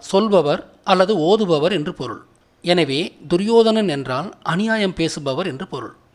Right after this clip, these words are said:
திருதராஷ்டிரனின் நூறு பிள்ளைகளாக அறியப்படும் இவர்கள் உண்மையிலேயே நூறு மலைநாடுகளின் அரசர்கள். இவர்களை அணி திரட்டியவன்தான் இவர்களில் ஒருவனான திருதராஷ்டிரன். திருதராஷ்டிரன் திரு என்ற அடைமொழியோடு மரியாதையாக அழைக்கப்படும் போது, துரியோதனனை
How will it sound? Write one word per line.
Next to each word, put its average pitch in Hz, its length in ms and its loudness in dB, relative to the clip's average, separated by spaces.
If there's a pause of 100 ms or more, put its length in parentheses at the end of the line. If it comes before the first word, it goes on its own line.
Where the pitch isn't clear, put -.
(140)
திருதராஷ்டிரனின் 202 720 2 (160)
நூறு 233 300 2
பிள்ளைகளாக 202 520 4
அறியப்படும் 175 540 0
இவர்கள் 156 360 -2 (200)
உண்மையிலேயே 170 720 -4 (400)
நூறு 202 280 4
மலைநாடுகளின் 156 760 4
அரசர்கள். 165 540 -4 (360)
இவர்களை 185 460 4
அணி 185 220 0
திரட்டியவன்தான் 175 760 0 (140)
இவர்களில் 208 520 0
ஒருவனான 160 480 2 (240)
திருதராஷ்டிரன். 151 680 0 (160)
திருதராஷ்டிரன் 220 640 2 (160)
திரு 220 260 0
என்ற 220 220 2
அடைமொழியோடு 185 680 2
மரியாதையாக 196 680 2
அழைக்கப்படும் 165 600 0
போது, 185 240 0 (440)
துரியோதனனை 208 680 4